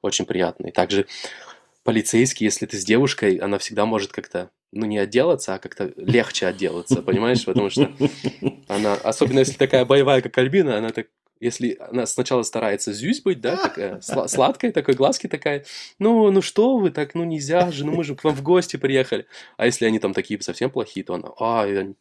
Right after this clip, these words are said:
Speaker 1: типа, мы в нашем блоге напишем, мы в нашем видео покажем, то, что вот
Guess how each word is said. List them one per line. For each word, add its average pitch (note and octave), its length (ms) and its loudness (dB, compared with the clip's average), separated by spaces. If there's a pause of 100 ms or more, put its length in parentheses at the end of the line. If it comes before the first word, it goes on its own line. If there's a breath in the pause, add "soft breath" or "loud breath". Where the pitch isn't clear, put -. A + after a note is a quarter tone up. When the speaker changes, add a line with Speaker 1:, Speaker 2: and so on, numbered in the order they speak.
(160)
Speaker 1:
типа, F#2 360 -4
мы A2+ 240 2
в A2+ 80 0
нашем A#2 320 2
блоге C#3+ 380 4
напишем, C3+ 520 0
мы B2 140 -2
в A#2+ 40 -2
нашем A#2+ 320 -4
видео D3 280 -2
покажем, B2+ 460 0
то, B2 100 -10
что B2 140 -2
вот A#2 120 -2